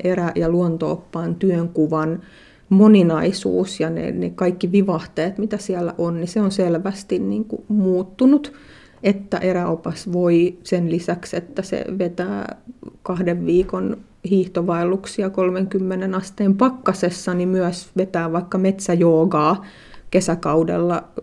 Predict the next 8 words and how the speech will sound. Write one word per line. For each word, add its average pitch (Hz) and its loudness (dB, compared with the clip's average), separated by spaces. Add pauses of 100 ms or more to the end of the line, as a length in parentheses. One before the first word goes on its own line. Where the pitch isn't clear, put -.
(180)
keskuspuistossa 185 -2
Helsingissä. 185 -2
Tai 202 -4 (160)
et, 196 -8 (200)
et 180 -6
se, 196 0
niinku 185 0
se 190 -2